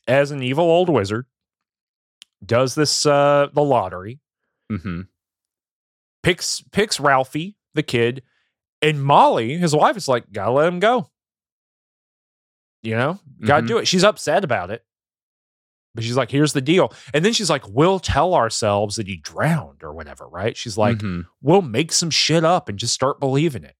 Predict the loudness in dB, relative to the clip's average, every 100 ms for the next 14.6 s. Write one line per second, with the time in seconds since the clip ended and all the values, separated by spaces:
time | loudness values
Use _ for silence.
0 | -12 -6 -2 2 4 4 2 0 -4 2
1 | 2 2 -2 -2 0 2 2 -4 _ -18
2 | -16 -18 -20 _ _ _ _ _ _ _
3 | _ _ _ _ _ _ -4 2 2 2
4 | 0 0 0 0 -2 -4 -6 -4 -2 -2
5 | -4 -6 -8 -10 -2 0 2 4 4 2
6 | -6 -6 -4 0 0 0 0 -2 -4 -6
7 | -16 -20 _ _ _ -4 -2 -2 -6 _
8 | _ _ _ _ _ -16 -10 -8 -8 -8
9 | -10 -10 -10 -12 -12 -12 -12 -14 -16 -18
10 | -20 -4 0 2 4 2 2 2 2 0
11 | 0 -2 -2 -4 -4 -8 -4 -4 0 0
12 | 0 -4 -4 -4 0 2 2 0 0 0
13 | 0 -2 0 0 0 -2 -2 0 0 2
14 | 0 0 -2 -2 -2 -4